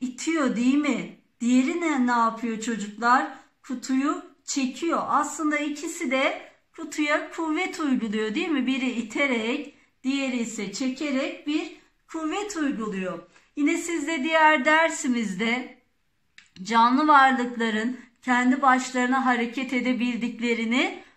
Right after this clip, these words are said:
öğrenmiştik. Cansız varlıklar ise kendi başlarına hareket edemiyorlardı, değil mi çocuklar? Onların hareket edebilmeleri için onlara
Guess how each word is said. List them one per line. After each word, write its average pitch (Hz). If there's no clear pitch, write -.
öğrenmiştik. 254
Cansız 254
varlıklar 285
ise 277
kendi 277
başlarına 247
hareket 294
edemiyorlardı, 226
değil 294
mi 269
çocuklar? 208
Onların 262
hareket 254
edebilmeleri 254
için 294
onlara 277